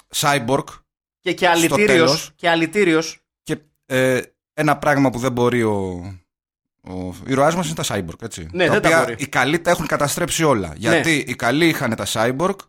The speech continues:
Speaker 1: στο πόλεμο
Speaker 2: Μπράβο.
Speaker 1: και οι κακοί, οι Yurax, είχαν ρομπότ.
Speaker 2: Ναι, ναι.
Speaker 1: Οι οποίοι όμως παίξανε πουστιά για...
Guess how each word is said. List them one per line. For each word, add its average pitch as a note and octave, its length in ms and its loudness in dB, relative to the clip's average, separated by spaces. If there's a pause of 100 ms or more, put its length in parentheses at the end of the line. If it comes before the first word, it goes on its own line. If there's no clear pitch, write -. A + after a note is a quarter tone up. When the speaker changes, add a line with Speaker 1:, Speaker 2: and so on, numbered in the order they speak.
(460)
Speaker 1:
στο G#2 520 -2
πόλεμο E3 600 0
Speaker 2:
Μπράβο. C#3 480 -4
Speaker 1:
και D#3 240 -2
οι B2+ 100 -6
κακοί, A#2+ 300 -6
οι B2+ 260 -2
Yurax, F3 200 0 (540)
είχαν F3 480 0
ρομπότ. F3 380 4 (500)
Speaker 2:
Ναι, G3 340 0 (220)
ναι. D3 300 -4 (180)
Speaker 1:
Οι G#2+ 120 -6
οποίοι D#3 340 0
όμως E3+ 300 -2
παίξανε C#3+ 300 -4
πουστιά G2+ 260 -6
για... A2+ 220 -2